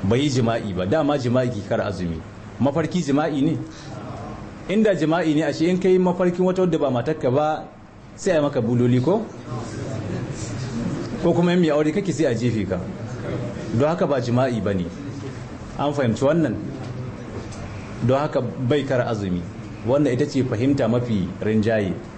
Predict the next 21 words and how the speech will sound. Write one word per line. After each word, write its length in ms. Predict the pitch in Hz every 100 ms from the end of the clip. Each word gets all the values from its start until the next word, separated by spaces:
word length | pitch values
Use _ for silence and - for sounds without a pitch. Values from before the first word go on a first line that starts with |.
| - -
Amma 220 | 127 135 135
wanda 280 | 185 220
ya 80 | 185
tafi 180 | 170 160
akai 220 | 160 160
yana 180 | 143 139
karewa, 380 | 131 135 123 117
ko 100 | 151
ba 120 | 143
abokin 320 | 113 110 123 113
gabanka 340 | 98 101 98
ba 120 | 90
ne. 80 | 90 82 - - - - - - - -
Inda 280 | 170 185 165
yana 240 | 156 170 135
biɗar 280 | 135 151
mata 300 | 160 135 147
ga 120 | 139 123
hannunka, 340 | 131 139 120
ka 100 | 104
bashi. 300 | 101 107 -